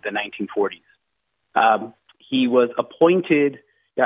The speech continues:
after having a, a very illustrious academic career and training. He returned to Mexico in the nineteen twenties, worked at the National University.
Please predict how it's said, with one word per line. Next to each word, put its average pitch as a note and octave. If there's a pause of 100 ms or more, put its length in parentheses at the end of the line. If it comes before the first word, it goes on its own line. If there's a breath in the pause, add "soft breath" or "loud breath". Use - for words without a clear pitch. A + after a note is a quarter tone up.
after C3+
having C3+
a, A2+
a -
very B2+
illustrious A#2
academic A2
career D#3+
and A2
training. D3 (100)
He A2 (260)
returned D3
to C#3
Mexico B2+
in A2
the G#2+
nineteen G#2
twenties, E3+
worked B2
at A#2+
the A#2
National A2+
University. C3